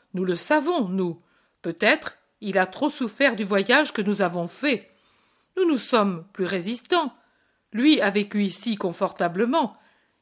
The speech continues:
Il se fatigue facilement. » Oui, nous le savons, mais ce scribe a dit : « Il manque le caméléon au groupe. »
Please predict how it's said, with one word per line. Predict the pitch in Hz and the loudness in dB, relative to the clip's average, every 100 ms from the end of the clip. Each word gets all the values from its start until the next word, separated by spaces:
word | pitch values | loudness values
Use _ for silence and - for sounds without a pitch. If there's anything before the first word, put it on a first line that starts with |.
| _ _ - | _ _ 2
Il | 370 | 2
se | 285 262 | 2 -2
fatigue | - 214 - 233 202 | 0 -2 -2 -4 -2
facilement. » | 202 185 - 190 160 170 208 - _ _ _ _ _ _ _ _ _ _ _ _ _ _ _ _ _ _ _ _ | -4 -4 -4 -4 -4 -4 -4 -6 _ _ _ _ _ _ _ _ _ _ _ _ _ _ _ _ _ _ _ _
Oui, | 247 277 175 165 | 2 2 2 -4
nous | 196 208 | -4 0
le | 196 | 0
savons, | - 247 233 254 170 - _ _ - | 2 2 4 2 0 -6 _ _ -2
mais | 226 | 0
ce | 220 240 | 2 0
scribe | - - 285 | 0 0 4
a | 208 202 | 4 4
dit : « | 240 277 - _ _ _ _ _ | 4 0 -2 _ _ _ _ _
Il | 262 233 | 0 2
manque | 226 262 269 - | 4 2 2 0
le | 226 | -2
caméléon | 220 226 226 226 220 233 | 4 4 4 4 4 4
au | 214 220 | 6 4
groupe. » | 202 220 202 | 4 2 0